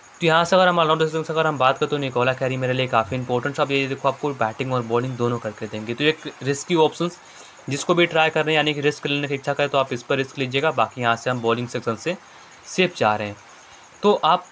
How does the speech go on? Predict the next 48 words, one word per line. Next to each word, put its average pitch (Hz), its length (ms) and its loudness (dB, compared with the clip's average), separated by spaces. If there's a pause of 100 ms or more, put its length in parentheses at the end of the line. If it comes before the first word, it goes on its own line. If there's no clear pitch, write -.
अपने 156 320 2
मुताबिक 165 540 2
टीम 160 160 0
में 165 120 2
चेंजेस 147 400 0
कीजिएगा, 147 380 2
मैं 156 100 0
आपको 135 220 0
बार 123 220 4
बार 143 160 4
बोल 131 240 0
रहा 151 100 0
हूँ। 160 120 -2
अब 139 100 -2
यहाँ 135 160 0
से 143 100 -4
अगर 147 140 0
हम 139 120 -4
बात 123 240 2
करते 139 200 -2
हैं, 139 80 -2
हो 131 80 -4
गए 139 220 -2
हैं 131 200 -6
जो, 131 160 -2
अ, 120 480 -2 (680)
यहाँ 131 220 -2
से 131 140 -6
मैकलिनी 135 400 -2
आपके 139 200 0
लिए 139 100 2
बैटिंग 127 320 0
सेक्शन 135 220 -6
से 139 80 -2
एक 127 100 -4
बेहतरीन 123 300 -4
ऑप्शन, 135 260 -2
बिलियानी 120 400 0
भी 135 100 -2
एक 131 140 -4
अच्छे 131 240 -2
खासे, 131 300 2
अ, 135 240 -2 (220)
टच 117 180 -4
में 151 140 0
चल 135 200 0
रही 120 180 0
है। 175 120 -4